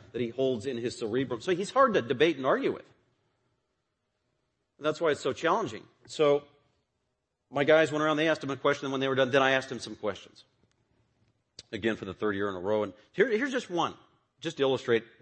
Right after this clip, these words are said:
<laughs> how difficult the debate could be. It says, "Dennis, so how old is the universe?" He said, "Well, we think it's around, uh, thirteen point eight billion years old."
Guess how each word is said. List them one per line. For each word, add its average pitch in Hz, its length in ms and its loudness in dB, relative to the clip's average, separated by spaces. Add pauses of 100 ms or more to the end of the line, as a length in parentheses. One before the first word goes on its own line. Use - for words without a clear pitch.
<laughs> - 260 -16
how 202 100 4
difficult 139 480 0
the 127 80 -6
debate 117 280 -2
could 104 120 -8
be. 113 100 -4
It 95 60 -8 (460)
says, 156 140 -2
"Dennis, 180 520 2
so 156 300 4 (240)
how 185 200 6
old 202 360 8
is 156 120 2
the 151 80 0
universe?" 151 580 0
He 143 60 -16
said, 165 220 -4
"Well, 285 200 6
we 233 80 4
think 294 200 -2
it's 262 120 0
around, 202 440 0
uh, 165 140 6
thirteen 214 360 0
point 185 240 2
eight 175 180 0
billion 156 240 2
years 139 220 0
old." 113 160 2